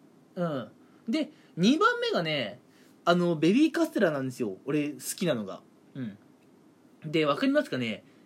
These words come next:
皆さんも一回ぐらい、まあ、見たことあると思うんですけど、どういうわけにか、ベビーカステラのお店ってさ、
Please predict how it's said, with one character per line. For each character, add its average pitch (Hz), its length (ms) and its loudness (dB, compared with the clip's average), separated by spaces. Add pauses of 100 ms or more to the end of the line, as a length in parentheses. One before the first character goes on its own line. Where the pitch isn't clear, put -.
(360)
皆 262 200 4
さ 349 100 2
ん 220 60 2
も 160 80 0
一 143 80 -6
回 277 220 0
ぐ 285 80 2
ら 226 60 4
い、 123 100 2
ま 135 140 -4
あ、 - 20 -4
見 214 140 2
た 254 100 2
こ 190 100 0
と 143 80 2
あ 143 40 4
る 135 60 -2
と 135 60 -4
思 131 140 -2
う - 20 -4
ん 127 40 -4
で 120 60 -8
す - 60 -20
け 123 80 -2
ど、 117 300 -4 (420)
ど 320 420 6
う 359 60 6
い 240 140 6
う 185 40 6
わ 165 100 4
け 160 100 -6
に 139 100 -4
か、 123 220 -6 (280)
ベ 190 220 4
ビ 330 220 6
ー - 20 -2
カ 415 140 0
ス - 80 -12
テ 302 80 0
ラ 170 100 2
の 135 260 -2
お 160 60 -6
店 190 220 2
っ - 20 -2
て 180 160 -6
さ、 165 380 2